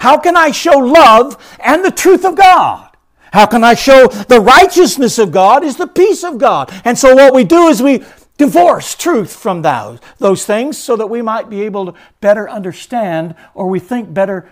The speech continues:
reach people. Careful. That's a dangerous trap to fall in.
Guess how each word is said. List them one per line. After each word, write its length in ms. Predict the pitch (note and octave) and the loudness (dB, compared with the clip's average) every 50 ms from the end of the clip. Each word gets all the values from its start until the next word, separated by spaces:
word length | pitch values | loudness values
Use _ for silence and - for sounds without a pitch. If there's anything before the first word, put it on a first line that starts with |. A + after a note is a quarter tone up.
| _ _ _ _ | _ _ _ _
reach 640 | - D3+ E3+ G#3+ F#3+ C#3+ - - - - - _ _ _ _ _ _ _ _ _ _ _ _ | -16 -12 -10 -10 -10 -12 -14 -20 -20 -20 -20 _ _ _ _ _ _ _ _ _ _ _ _
people. 420 | - - G#3+ - - A2+ _ _ _ _ _ _ _ _ _ _ _ _ _ _ _ _ _ _ _ _ _ _ _ _ _ _ _ _ _ _ _ _ _ _ _ _ _ _ _ _ _ _ _ _ _ _ _ _ _ _ _ _ _ _ _ _ _ _ _ | -20 -20 -20 -20 -20 -20 _ _ _ _ _ _ _ _ _ _ _ _ _ _ _ _ _ _ _ _ _ _ _ _ _ _ _ _ _ _ _ _ _ _ _ _ _ _ _ _ _ _ _ _ _ _ _ _ _ _ _ _ _ _ _ _ _ _ _
Careful. 400 | - G#3+ A3+ - - A#2 - _ _ _ _ _ _ _ _ _ _ _ _ _ _ _ _ _ _ _ _ _ _ _ _ _ _ - | -10 -10 -10 -10 -10 -16 -20 _ _ _ _ _ _ _ _ _ _ _ _ _ _ _ _ _ _ _ _ _ _ _ _ _ _ -20
That's 120 | C#3 - | -20 -20
a 60 | C#3+ | -14
dangerous 400 | A#2 C3+ D3+ E3+ C#3+ D3+ - - | -12 -10 -10 -10 -10 -12 -14 -16
trap 300 | - - B3+ B3 - - | -12 -10 -10 -10 -10 -12
to 80 | - C#3+ | -18 -18
fall 300 | - - C#3 B2 G#2+ F#2+ | -16 -14 -14 -14 -16 -20
in. 120 | C#2+ _ | -20 _